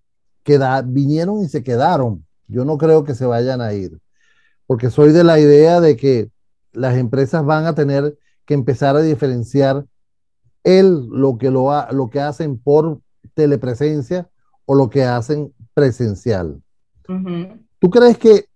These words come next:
Speaker 1: vamos a ver un mundo híbrido en el mercadeo, en el marketing, de, eh, de esa segmentación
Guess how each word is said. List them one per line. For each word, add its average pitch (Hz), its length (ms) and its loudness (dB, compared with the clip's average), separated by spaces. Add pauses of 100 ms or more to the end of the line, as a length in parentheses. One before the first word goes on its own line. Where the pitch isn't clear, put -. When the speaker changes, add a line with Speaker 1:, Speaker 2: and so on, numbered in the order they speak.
(120)
Speaker 1:
vamos 160 460 2
a 170 80 2
ver 165 180 6
un 202 180 4
mundo 190 420 2
híbrido 185 580 0
en 156 60 -6
el 139 140 -4
mercadeo, 151 800 -2
en 135 80 -10
el 131 120 -4
marketing, 165 640 -2 (360)
de, 147 480 2
eh, 113 440 -4
de 117 360 0
esa 135 180 -2
segmentación 147 1160 -2